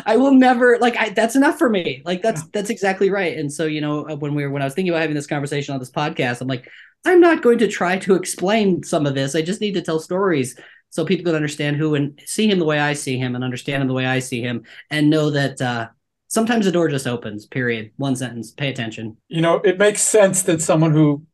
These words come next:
Speaker 2: makes his living on stage not talking, and that when he does talk, A, you should listen, and B,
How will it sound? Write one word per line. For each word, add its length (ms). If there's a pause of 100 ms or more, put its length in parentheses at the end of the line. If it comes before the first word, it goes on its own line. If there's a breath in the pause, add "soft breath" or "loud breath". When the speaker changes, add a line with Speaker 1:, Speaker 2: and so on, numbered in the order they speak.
(120)
Speaker 2:
makes 240
his 120
living 280
on 120
stage 320
not 240
talking, 360
and 80
that 60
when 120
he 80
does 300
talk, 400
A, 120
you 140
should 180
listen, 500
and 200
B, 320